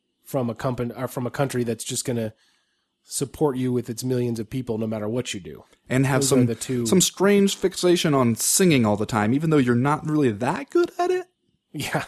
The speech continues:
Speaker 1: well, who's gonna tell Manny Pacquiao he can't sing? <laughs> Not me. That's gonna do it for this week's listener mail. If you have a question, a comment, or a concern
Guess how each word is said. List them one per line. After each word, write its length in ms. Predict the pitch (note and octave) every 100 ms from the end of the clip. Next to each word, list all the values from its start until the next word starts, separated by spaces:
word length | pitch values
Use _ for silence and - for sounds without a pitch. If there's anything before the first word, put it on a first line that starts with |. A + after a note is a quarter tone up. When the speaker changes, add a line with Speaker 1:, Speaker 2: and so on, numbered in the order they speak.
| -
Speaker 1:
well, 240 | D3+ C3 B2
who's 220 | F#3+ D#3
gonna 160 | C#3+ B2+
tell 240 | - B2+
Manny 260 | A#2+ A2 G#2+
Pacquiao 420 | B2 G#2+ C#3 G#2+
he 100 | B2
can't 300 | - B2 -
sing? 340 | D3 A#2 G#2
<laughs> 60 | D#3
Not 160 | D3 C#3
me. 340 | F#3+ D#3+ E3 _ _ _ _ _ _ _ _ _ _ _ -
That's 180 | G#3
gonna 160 | - G3+
do 140 | G#3+ A3
it 80 |
for 100 | G#3
this 220 | G3 F#3+ G3+
week's 240 | G3 F3
listener 300 | F#3+ F3+ F3+
mail. 300 | F3+ F3+ D#3+
If 100 | D3+
you 60 | F#3
have 100 | E3+
a 60 |
question, 520 | - G3+ F3+ - F3+
a 120 | E3 C#3+
comment, 480 | - F#3 F3+ E3
or 100 | D#3
a 60 | C#3+
concern 640 | C#3+ C3+ - F3+ E3+ D#3